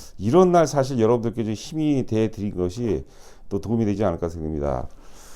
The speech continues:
자, 그리고 저희가 그 지금 그 이천이십이 년 주도주 특집 교재, 이거는 저희가 만들어 놨으니까 저희도 먹고 살아야 되죠.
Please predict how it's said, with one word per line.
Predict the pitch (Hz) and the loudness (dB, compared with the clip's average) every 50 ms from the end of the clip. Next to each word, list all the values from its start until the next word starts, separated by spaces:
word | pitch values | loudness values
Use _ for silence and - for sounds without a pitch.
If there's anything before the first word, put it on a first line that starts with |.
| - - - - - - - - - - - - - | -16 -16 -16 -14 -14 -16 -16 -16 -16 -18 -18 -18 -6
자, | - - 135 127 | 2 4 4 6
그리고 | - 160 170 185 165 180 180 175 170 160 143 117 - - - | 6 6 6 8 10 12 12 12 12 12 10 8 6 2 -2
저희가 | - 151 156 160 147 165 160 156 143 131 113 | 2 4 6 8 10 10 10 10 10 8 4
그 | - - 135 135 135 123 | 2 0 2 4 4 4
지금 | - - 135 147 151 139 123 | 2 0 2 2 2 2 4
그 | 135 139 135 123 117 98 - - | 4 6 6 6 6 4 0 -2
이천이십이 | 127 135 135 - 180 180 160 143 147 139 - 147 139 | -4 -4 -4 -2 0 0 0 0 -2 -4 -6 -6 -4
년 | 139 143 143 | -4 -4 -4
주도주 | - - 110 151 160 147 156 147 | -4 -4 -2 -2 0 0 -2 -4
특집 | - - - 151 131 | -6 -8 -10 -6 -4
교재, | - 139 113 127 127 | -2 0 2 2 2
이거는 | 131 139 160 160 143 | 2 2 0 0 0
저희가 | 143 139 127 143 139 127 110 | 0 2 4 6 6 6 6
만들어 | 85 90 101 120 120 160 165 170 | 6 4 2 2 0 0 2 4
놨으니까 | 160 131 - - 107 107 98 - 120 101 87 - | 4 4 4 2 -2 -4 -2 0 2 0 0 0
저희도 | - 143 156 156 160 147 | 0 2 2 2 2 2
먹고 | 110 113 113 - - 135 | 4 4 4 2 0 -6
살아야 | 127 - 165 165 147 127 | -6 -2 0 2 2 2
되죠. | 98 80 87 78 65 - - | 0 0 -2 -2 -2 -4 -8